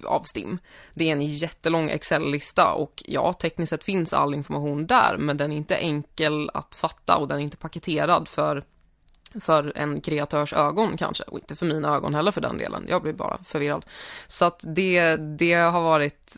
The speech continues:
eh, superviktigt att det ska vara snyggt och enkelt och interaktivt och att du ska förstå precis vilket land, vilken källa och vilken låt och vilket belopp du har fått för din musik helt enkelt. Så där är vi nog först i världen av att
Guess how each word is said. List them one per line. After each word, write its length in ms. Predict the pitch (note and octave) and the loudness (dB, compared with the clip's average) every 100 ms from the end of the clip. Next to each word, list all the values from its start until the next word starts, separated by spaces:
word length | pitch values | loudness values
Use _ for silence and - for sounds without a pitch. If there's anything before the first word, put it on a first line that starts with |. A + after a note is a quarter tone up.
| - | -6
eh, 240 | - - | -4 -4
superviktigt 640 | - F3+ D3+ C#3 - F3 E3+ | -2 0 0 -2 0 -2 -2
att 120 | D3 | -4
det 80 | C#3+ | -6
ska 160 | - | -4
vara 100 | D#3+ | -4
snyggt 360 | - F#3 F3+ - | -4 -4 -6 -6
och 180 | D#3+ D#3 | -2 0
enkelt 380 | C#3+ C#3 D3 | -2 -2 -4
och 80 | - | -2
interaktivt 600 | D3+ C#3 D3+ - D3+ - | -4 -4 -6 -4 -8 -6
och 40 | - | -8
att 80 | |
du 80 | - | -6
ska 180 | D3 D3 | -6 -6
förstå 360 | - - D#3 C#3+ | -6 -4 -2 -4
precis 480 | - E3+ A3 G#3+ | -6 -4 -2 -2
vilket 200 | G3 F3+ | -4 -4
land, 380 | F3 E3+ E3+ E3+ C3 | 2 2 2 0 -4
vilken 680 | E3+ E3+ - E3 D#3 D3+ D3 | -6 -6 -2 0 2 -2 -4
källa 480 | - D#3+ C#3+ C#3+ D3 | -2 0 2 2 0
och 180 | - - | -2 -6
vilken 280 | D3+ C#3+ | -4 -2
låt 320 | C#3+ C#3+ D3+ - | -4 -4 -8 -12
och 160 | D#3 | -10
vilket 460 | - - - - - | -10 -10 -12 -14 -12
belopp 300 | D#3 D#3+ - | -4 -4 -4
du 60 | - | -8
har 60 | |
fått 280 | - E3+ - - | -6 -10 -12 -14
för 180 | - E3+ | 0 0
din 160 | D3 | 2
musik 320 | C#3 D3 A3 - | -2 0 -2 -2
helt 200 | C3 - | -6 -8
enkelt. 360 | - - - - - - | -12 -14 -16 -20 -20 -18
Så 120 | - | -4
där 160 | D#3 G3 | 4 4
är 40 | |
vi 100 | G3+ | 6
nog 320 | E3 D3 D3+ - | 2 0 -2 -4
först 320 | - D3 - | -4 -2 -2
i 40 | |
världen 380 | C#3 C#3 F3+ F3+ | 2 2 2 0
av 120 | C#3 | 0
att 260 | C#3 - - | -2 -4 -12